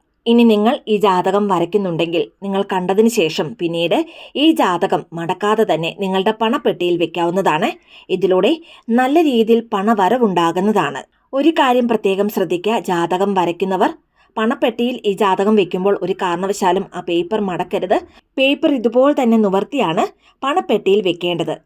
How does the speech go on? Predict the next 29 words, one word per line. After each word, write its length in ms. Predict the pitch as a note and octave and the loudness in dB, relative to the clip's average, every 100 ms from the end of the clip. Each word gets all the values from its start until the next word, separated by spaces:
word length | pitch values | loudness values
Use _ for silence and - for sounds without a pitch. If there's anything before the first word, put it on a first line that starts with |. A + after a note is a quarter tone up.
| - | -14
അതുകൊണ്ട് 300 | D#3 E3 G3 F#3+ | -8 -4 -2 0
തന്നെ 200 | D#3+ D#4+ - _ _ _ | 0 -2 -4 _ _ _
ചെറിയൊരു 480 | E4 D#4+ F#4 D4 A#3+ | 2 4 6 4 2
പേപ്പറിൽ 440 | A3 F3+ F3 G3 D4 - A#3+ | 2 2 0 -4 -4 -6 -4
ഈ 40 | B3 | 0
ജാതകം 420 | G#3+ F#3 G3+ A3 G3+ | 0 2 2 2 0
നിങ്ങൾ 200 | E3+ G#3+ C4 | 0 0 2
വരയ്ക്കുക. 340 | A#3+ A3+ C#3+ - _ _ _ | 0 0 -2 -2 _ _ _
ഇനി 240 | G3 G#3 G3+ | 0 2 4
ജാതകം 420 | G#3 F3+ G3+ A#3 A3+ | 2 2 2 4 4
വരച്ച് 320 | F3+ F3+ C#4 B3+ | 2 0 -2 0
മാത്രമേ 380 | G#3 G3+ G#3 A3 | 0 0 2 2
ഇത് 80 | F#3+ - | 2 -2
കാണുവാൻ 400 | F3 E3+ F#3+ G#3 G3+ | -4 0 2 2 0
പാടുള്ളൂ 460 | E3+ F3 G#3 F#3+ F#3 - | -2 2 4 6 4 0
എന്ന് 140 | E3 F#3 F3+ | -6 -4 -2
യാതൊരു 440 | E3 E3+ G#3+ B3+ B3 | -2 0 0 0 0
നിർബന്ധവുമില്ല. 680 | G3 G3 F#3 G#3 G#3+ D#3+ E3+ D4 - _ _ _ _ | 0 -2 2 4 4 2 0 0 -8 _ _ _ _
വരയ്ക്കുവാൻ 380 | A3+ B3 B3 D4 D4 | -2 0 2 0 0
സാധിക്കുന്നവർക്ക് 720 | A3+ F#3 D#4 D#4+ A#3+ G#3+ G#3+ G#3+ | 0 0 0 -2 2 2 2 0
വരയ്ക്കാവുന്നതാണ്. 680 | E3+ D#3 E3+ F#3 F3 D#3 A#3+ - _ - - | -2 -2 -2 -2 -2 -2 -2 -4 _ -20 -4
അല്ലാത്തവർക്ക് 680 | A#3+ E4 B3+ - G3 - F#4 - _ _ _ | 0 2 2 0 -2 -2 -4 -4 _ _ _
ഫോണിൽ 340 | C#4+ C#4+ E4 F4 D4 | 0 2 2 0 0
തന്നെ 160 | B3 B3 | -2 -6
സ്ക്രീൻഷോട്ട് 540 | - G#3+ G#3+ B3 A3 | 2 2 2 0 0
എടുത്തോ 200 | F3+ E3+ E3 | -2 0 0
അല്ലെങ്കിൽ 240 | E3+ F#3+ G3+ G3 | 0 0 0 2
വീഡിയോ 220 | G3 A#3 G#3+ | 4 2 2
പോസ് 300 | F#3+ A3+ | 0 0